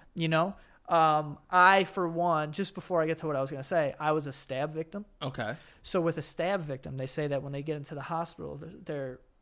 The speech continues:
Speaker 1: you know, most of the time, like, very paranoid and, like, "Get away from me" sort of thing.
Speaker 2: Yeah.
Speaker 1: For whatever reason. I don't, I don't know. But that's, this is what they were telling me.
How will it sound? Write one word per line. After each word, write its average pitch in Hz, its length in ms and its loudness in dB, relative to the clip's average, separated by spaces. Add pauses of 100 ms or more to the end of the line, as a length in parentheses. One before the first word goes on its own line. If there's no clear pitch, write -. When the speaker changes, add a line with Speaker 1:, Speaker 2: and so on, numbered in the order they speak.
(160)
Speaker 1:
you 175 100 -8
know, 139 100 -8
most 143 240 -6
of - 60 -20
the 151 60 -10
time, 147 280 -8
like, 139 160 -8
very 131 160 -6
paranoid 143 580 -8
and, 156 80 -8
like, 131 240 -14
"Get 147 120 -4
away 147 200 0
from 143 200 -10
me" 143 80 -14
sort - 240 -14
of - 60 -18
thing. - 300 -20
Speaker 2:
Yeah. 120 260 -4 (360)
Speaker 1:
For 160 100 -8
whatever 139 300 -6
reason. - 300 -12
I 139 100 -10
don't, 135 160 -12 (100)
I 139 80 -10
don't 131 140 -12
know. - 240 -14
But 151 80 -8
that's, 143 180 -4
this 156 300 -8
is 165 60 -12
what - 100 -10
they 113 80 -8
were 107 80 -8
telling - 240 -10
me. - 100 -18